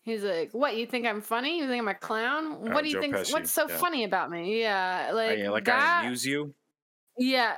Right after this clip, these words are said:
Speaker 1: I have seen that bit played in so many, so
Speaker 2: Mm-hmm.
Speaker 1: many other things, like,
Speaker 2: Yeah.
Speaker 1: um,
Speaker 2: That's
Speaker 1: so
Speaker 2: one of the very
Speaker 1: I, I
Speaker 2: classic
Speaker 1: see
Speaker 2: bits.
Speaker 1: Yeah, so I see how this movie is iconic. I,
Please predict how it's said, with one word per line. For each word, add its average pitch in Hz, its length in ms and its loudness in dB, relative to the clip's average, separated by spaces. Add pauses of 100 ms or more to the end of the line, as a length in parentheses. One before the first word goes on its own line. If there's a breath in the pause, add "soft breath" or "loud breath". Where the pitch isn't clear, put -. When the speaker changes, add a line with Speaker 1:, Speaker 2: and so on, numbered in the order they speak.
(140)
Speaker 1:
I 240 140 4
have 339 160 0
seen 247 640 0
that 196 480 2
bit 185 360 0
played 180 320 0
in 160 200 -2
so 180 360 -2
many, 165 600 -4 (180)
so 180 360 -2
Speaker 2:
Mm-hmm. - 0 -
Speaker 1:
many 175 240 -4
other 151 300 -2
things, 160 760 -6
like, 139 480 0
Speaker 2:
Yeah. 67 220 -4
Speaker 1:
um, 165 760 -2 (420 soft breath)
Speaker 2:
That's - 140 -4
Speaker 1:
so 240 60 4
Speaker 2:
one 233 100 4
of 226 40 2
the 226 80 2
very 226 180 0
Speaker 1:
I, 220 140 2
I 226 40 0
Speaker 2:
classic 277 400 0
Speaker 1:
see - 60 -2
Speaker 2:
bits. - 300 -10 (880)
Speaker 1:
Yeah, 208 440 0
so - 160 -2
I 240 140 2
see 311 280 -2
how 311 200 2
this 269 240 -4
movie 202 340 -2
is 185 140 -2
iconic. 170 920 -4
I, 180 400 0